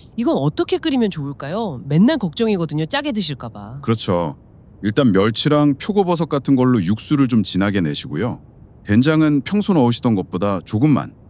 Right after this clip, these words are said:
Speaker 2: 예, 조금만 넣어보세요. 여기에 이제 비법이 하나 있는데요. 날콩가루 아시죠? 날콩가루 한 숟갈만 탁 풀어 넣으면요.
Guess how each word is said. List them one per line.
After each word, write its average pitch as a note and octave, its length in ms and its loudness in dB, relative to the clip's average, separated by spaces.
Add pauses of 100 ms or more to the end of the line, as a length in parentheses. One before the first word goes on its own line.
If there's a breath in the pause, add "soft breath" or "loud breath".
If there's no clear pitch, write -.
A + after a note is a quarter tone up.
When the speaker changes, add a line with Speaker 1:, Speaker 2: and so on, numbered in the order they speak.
(140)
Speaker 2:
예, C3+ 180 -8
조금만 A2 440 2
넣어보세요. C2 520 -8 (540)
여기에 D3 240 4
이제 A#3 120 4
비법이 C#3+ 440 0
하나 C3 200 2
있는데요. D#2 440 -2 (240)
날콩가루 G#2 760 0
아시죠? D2+ 600 -4 (320)
날콩가루 F#3 540 0
한 F#3 200 4
숟갈만 F3+ 400 0
탁 - 240 -10
풀어 F#3+ 200 0
넣으면요. G2 600 0